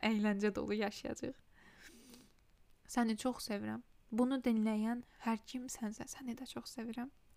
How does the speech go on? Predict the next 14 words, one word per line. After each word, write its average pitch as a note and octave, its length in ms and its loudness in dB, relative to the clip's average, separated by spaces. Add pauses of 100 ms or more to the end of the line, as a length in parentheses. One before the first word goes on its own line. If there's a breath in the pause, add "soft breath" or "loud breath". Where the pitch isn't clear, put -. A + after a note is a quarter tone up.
(200)
Bu A#3+ 120 8
həyatda C4+ 380 0
olduğun A3 320 0
üçün A#3+ 180 -6
məmnunam. G#3+ 460 2
Hətta A#3 240 -4
ola C4 240 2
bilsin C4 280 -4
ki, B3+ 120 0
aramızda A#3 520 -2
yaxşı - 360 -6
olmayan A#3 320 -4
şeylər A3+ 340 -2
belə A#3 160 -4